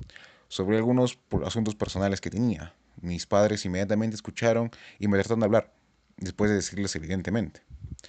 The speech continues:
Luego de unos días salimos de viaje y ya no me sentía tan mal. Quinta pregunta.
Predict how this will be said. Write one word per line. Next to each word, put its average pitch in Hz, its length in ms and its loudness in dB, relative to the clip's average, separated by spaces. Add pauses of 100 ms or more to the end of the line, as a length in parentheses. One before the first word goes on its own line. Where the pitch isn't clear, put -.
(300)
Luego 104 180 2
de 113 60 2
unos 98 200 0
días 110 220 2
salimos 101 300 -2
de 90 80 -2
viaje 101 360 0
y 85 120 -8
ya 85 80 -2
no 85 80 -4
me 80 80 -6
sentía 80 320 -8
tan - 160 -12
mal. - 160 -20 (1500)
Quinta 123 220 4
pregunta. 92 400 -4